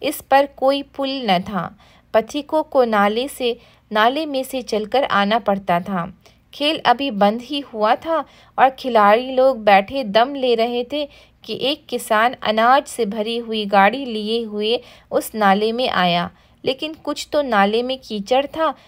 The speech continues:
और कुछ उसकी चढ़ाई इतनी ऊंची थी कि गाड़ी ऊपर न चढ़ सकती थी। वह कभी बैलों को ललकारता, कभी पहियों के, को हाथ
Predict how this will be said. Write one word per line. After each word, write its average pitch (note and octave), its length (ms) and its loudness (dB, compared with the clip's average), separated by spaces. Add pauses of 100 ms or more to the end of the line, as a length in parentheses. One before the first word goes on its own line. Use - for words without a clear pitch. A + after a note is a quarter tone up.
(160)
और G#3+ 120 4
कुछ B3 300 -6
उसकी - 380 -8
चढ़ाई G#3+ 500 2
इतनी C4+ 460 -10
ऊंची G#3+ 440 -8
थी E4 320 -8 (300)
कि A3 120 -6
गाड़ी G#3 420 4
ऊपर A3 440 0
न A#3 240 0
चढ़ A#3+ 240 0
सकती G3+ 420 -6
थी। F#3 320 -6 (880)
वह C#4+ 140 4
कभी D#4 420 2
बैलों A3 440 4
को C#4+ 160 0
ललकारता, C#4+ 800 4 (280)
कभी A3+ 280 0
पहियों A#3 520 0
के, A#3+ 220 -2
को B3+ 340 -2
हाथ G#3 320 -2